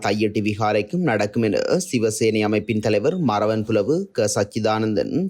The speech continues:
தெரிவித்துள்ளார். நேற்றைய தினம் யாழ்ப்பாணத்திற்கு விஜயம் மேற்கொண்டுள்ள முன்னாள் ஜனாதிபதி மைத்ரிபால சிறிசேனவுடன் சிவசேனை அமைப்பின் தலைவர் மரவன் புலவு சச்சிதானந்தன் கலந்துரையாடியுள்ளார்.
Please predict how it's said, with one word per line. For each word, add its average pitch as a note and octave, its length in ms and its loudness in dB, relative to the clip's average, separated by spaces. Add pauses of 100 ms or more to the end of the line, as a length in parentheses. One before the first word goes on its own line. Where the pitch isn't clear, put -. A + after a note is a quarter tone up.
தெரிவித்துள்ளார். G#2+ 600 0 (720)
நேற்றைய G#2 440 2
தினம் C3 340 0
யாழ்ப்பாணத்திற்கு A2 840 0
விஜயம் G#2+ 360 2
மேற்கொண்டுள்ள G#2+ 640 0
முன்னாள் A2 340 2
ஜனாதிபதி G#2 640 0 (100)
மைத்ரிபால G#2 580 0 (100)
சிறிசேனவுடன் G#2+ 720 0 (600)
சிவசேனை A2+ 520 2
அமைப்பின் G#2+ 400 2
தலைவர் A2 420 0
மரவன் G#2+ 400 0
புலவு A2+ 440 0
சச்சிதானந்தன் G#2+ 920 0 (120)
கலந்துரையாடியுள்ளார். A2 880 2